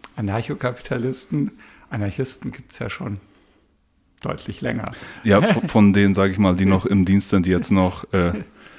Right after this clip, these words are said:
Speaker 1: Ja.
Speaker 2: weiter publizieren, ne?
Speaker 1: Mhm.
Speaker 2: Passiert dir das auch noch, wenn du Leute ansprichst? Mir passiert das andauernd bei Anarchie, dass sie sagen, „Also ich kann mir gar nicht vorstellen, wie das funktioniert, so ganz ohne Regeln.“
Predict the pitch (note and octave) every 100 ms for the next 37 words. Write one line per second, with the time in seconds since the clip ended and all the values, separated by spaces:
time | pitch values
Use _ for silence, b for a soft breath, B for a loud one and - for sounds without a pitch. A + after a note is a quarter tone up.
0 | B B B B B B B _ _ -
1 | A#2 G#2+ F#2+ - - - F#2 F#2 G#2+ F#2
2 | F2+ - F#2+ E2+ F#2 B2 A3+ C#3 F#3 D4
3 | - _ B B B B B B B B
4 | B B - - A#2+ B2 D3+ A#2+ C#3 D#3+
5 | A#2 C3 B2 G2+ A#2 C3 B2+ G#2 A#2 -
6 | B2 - A2 A2 - G2 F#2+ F2+ F2 F#2+
7 | A2+ A2+ - F#2 F2+ F2 E2+ - G2+ G2
8 | F#2 - G#2 G#2 G#2+ F#2 F#2+ F#2+ F#2+ F#2
9 | B B B B B B G2+ F2+ F#2 F#2+
10 | - - A2 G2+ G2+ - A2 A2 A#2 G#2+
11 | G2 G2 - G#2+ - G2+ G#2 - G2 G2
12 | - G#2 G2 F#2 F2+ F2+ G2+